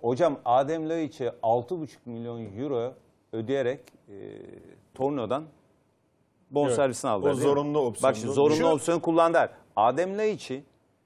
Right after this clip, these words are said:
Speaker 1: şimdi Alex, Sergen, Hacı en büyük farkı nerede getiriyorlardı?
Speaker 3: Şu pozisyonda
Speaker 1: Ser-,
Speaker 3: kalalım çocuklar.
Speaker 1: Serve-,
Speaker 3: O, hocaya
Speaker 1: serbest
Speaker 3: soracağız
Speaker 1: oynadığında
Speaker 3: onu.
Speaker 1: santrofor arkasında değil mi? Adem Laiç'e altı buçuk milyon euro verip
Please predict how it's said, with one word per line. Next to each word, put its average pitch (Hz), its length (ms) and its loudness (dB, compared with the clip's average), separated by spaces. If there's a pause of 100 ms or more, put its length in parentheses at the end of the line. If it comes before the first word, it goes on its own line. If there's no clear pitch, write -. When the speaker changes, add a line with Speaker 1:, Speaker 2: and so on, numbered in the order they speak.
(140)
Speaker 1:
şimdi 147 360 -4 (760)
Alex, 135 560 0 (460)
Sergen, 127 640 0 (200)
Hacı 104 320 -4 (1000)
en 156 200 -4
büyük 156 200 -4
farkı 147 300 -2
nerede 156 240 -2
getiriyorlardı? 110 480 2
Speaker 3:
Şu 185 100 6
pozisyonda 190 380 4
Speaker 1:
Ser-, 180 100 0
Speaker 3:
kalalım 185 360 4
çocuklar. 160 340 2
Speaker 1:
Serve-, 185 200 2
Speaker 3:
O, 156 140 4
hocaya - 0 -
Speaker 1:
serbest 160 520 2
Speaker 3:
soracağız 156 240 0 (100)
Speaker 1:
oynadığında 139 120 0
Speaker 3:
onu. 123 60 -2
Speaker 1:
santrofor 147 580 -2
arkasında 123 380 -4
değil 202 120 -4
mi? 104 80 -6 (300)
Adem 147 360 0
Laiç'e 196 300 -4
altı 135 460 -4
buçuk - 220 -20
milyon 143 360 -6
euro 143 300 -4 (120)
verip 123 300 -4